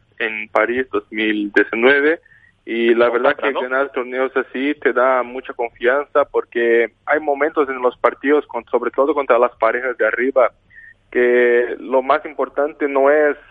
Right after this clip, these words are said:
Speaker 1: el nivel de juego, el físico, sino que el mental, el saber que poder ganar un partido, el saber que puede pasar una ronda o puede salir campeón,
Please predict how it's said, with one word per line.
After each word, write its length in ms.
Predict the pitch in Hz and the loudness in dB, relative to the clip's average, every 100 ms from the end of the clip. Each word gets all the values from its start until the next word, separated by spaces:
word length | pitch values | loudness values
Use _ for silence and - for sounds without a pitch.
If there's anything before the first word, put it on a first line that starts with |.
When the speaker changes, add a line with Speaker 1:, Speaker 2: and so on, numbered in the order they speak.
| - 120 | -18 -16
Speaker 1:
el 200 | 120 117 | -14 -12
nivel 300 | 120 120 120 | -2 -2 0
de 80 | 117 | -4
juego, 760 | - 139 143 139 143 139 135 | 0 2 2 0 2 2 2
el 140 | 127 - | 0 0
físico, 560 | 135 127 117 107 92 _ - - - | -2 -2 -6 -6 -6 _ -20 -18 -8
sino 300 | 120 123 143 | 0 2 2
que 340 | 151 147 135 | 2 4 4
el 100 | 127 | 2
mental, 580 | 127 117 113 131 151 160 | 0 -4 2 2 2 0
el 220 | 127 113 - | -4 -6 -4
saber 280 | 110 120 | -4 -4
que 160 | - 127 | -6 -10
poder 320 | 117 107 113 | -2 0 2
ganar 280 | 113 113 110 | 0 0 0
un 100 | 107 | 0
partido, 420 | 104 104 120 127 | -2 -2 0 2
el 140 | 113 - | 0 -2
saber 240 | 90 110 | -2 -2
que 100 | - | -2
puede 400 | - 110 107 101 _ _ _ | -2 0 2 0 _ _ _
pasar 320 | - 107 110 110 | -2 0 2 0
una 180 | 107 | 0
ronda 360 | 104 117 127 113 | 0 0 2 0
o 160 | 110 - | 0 -2
puede 200 | 110 107 | -4 -2
salir 300 | 98 110 110 | -2 -4 -2
campeón, 500 | 107 104 120 143 143 | -4 -2 2 2 2